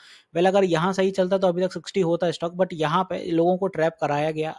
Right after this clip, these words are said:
ऑपरेटर ड्रिवन अच्छा खासा था उस टाइम, लोअर सर्किट भी लगे, इसके बाद फिर फॉल ऑफ बनता गया, और अब यहाँ पे एक फॉर्मेशन भी क्रिएट हो रही थी, यहाँ पे कुछ ये फॉर्मेशन बन रही थी एक,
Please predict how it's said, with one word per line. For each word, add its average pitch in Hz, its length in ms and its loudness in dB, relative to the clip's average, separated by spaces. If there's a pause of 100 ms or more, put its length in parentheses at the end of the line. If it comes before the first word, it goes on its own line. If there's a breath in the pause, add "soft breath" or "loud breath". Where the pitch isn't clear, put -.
(100)
ऑपरेटर 156 420 0
ड्रिवन 165 300 2
अच्छा 160 320 -2
खासा 156 340 -2
था 156 140 0
उस 151 320 2
टाइम, 151 220 0 (500 loud breath)
लोअर 175 180 8
सर्किट 175 340 -2
भी 180 100 4
लगे, 170 220 2
इसके 160 300 -2
बाद 156 240 -2 (140)
फिर 190 160 0
फॉल 156 260 4
ऑफ 156 140 2
बनता 147 300 -2
गया, 151 160 -4
और 160 140 0
अब 175 180 0
यहाँ 165 360 2
पे 196 120 -6
एक 202 160 -12
फॉर्मेशन 190 420 -2
भी 196 120 -4
क्रिएट 151 320 0
हो 143 80 0
रही 135 140 -4
थी, 139 160 -8
यहाँ 131 220 -8
पे 160 100 -14 (840 soft breath)
कुछ 151 180 -8
ये 156 100 -2
फॉर्मेशन 156 460 -2
बन 175 160 -2
रही 165 120 0
थी 165 160 -6
एक, 190 140 -8